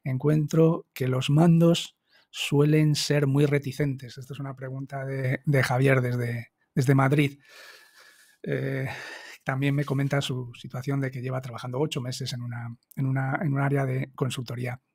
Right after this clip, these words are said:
de, él denomina recursos humanos. Pues sí, lo he conseguido. Lo que pasa es que esa, etiqueta de valoración del desempeño, pues puede ser algo muy amplio,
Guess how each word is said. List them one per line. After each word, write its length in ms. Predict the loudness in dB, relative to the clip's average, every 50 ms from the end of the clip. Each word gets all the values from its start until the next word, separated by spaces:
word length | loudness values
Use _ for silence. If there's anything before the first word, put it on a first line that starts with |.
| _ _
de, 460 | -12 -12 -12 -12 -14 -14 -16 -18 -20 _ _ _ _ -20 -20 _ -12 -8
él 80 | -4 -4
denomina 420 | -2 -2 -2 -2 -2 0 0 -2
recursos 420 | -2 -4 -6 -8 -8 -8 -8 -8
humanos. 380 | -8 -6 -4 -4 -4 -6 -10 -16 _ -20 -20 -20 -20 -20 -20 _ _ _ -12 -8
Pues 160 | -8 -4 -2
sí, 120 | 0 2
lo 100 | 2 2
he 20 | 0
conseguido. 440 | 0 -2 0 0 2 2 2 2
Lo 100 | 0 -2
que 80 | -6 -6
pasa 180 | -6 -4 -4 -4
es 60 | -2
que 320 | 0 2 2 2 0 -2 -4
esa, 580 | -4 -2 0 0 2 2 2 0 0 -2 -4 -8 _ _ _ _ _ _ _ _ _ _ _ _ _ _ _ _ _ _ _ -14 -12 -10
etiqueta 400 | -8 -8 -6 -6 -4 -4 -2 -2
de 60 | -2 -2
valoración 420 | -2 -4 -4 -4 -4 -4 -4 -2
del 120 | -2 -4
desempeño, 640 | -4 -4 -6 -6 -6 -4 -4 -2 -2 -4 -6 -8 -12 _ _ -20 -20 -20 -20 -20 _
pues 160 | -12 -12 -10
puede 180 | -8 -6 -6 -6
ser 120 | -4 -4
algo 220 | -4 -4 -4 -4 -4
muy 180 | -4 -2 -2
amplio, 400 | -2 -2 -4 -6 -8 -14 -18 -20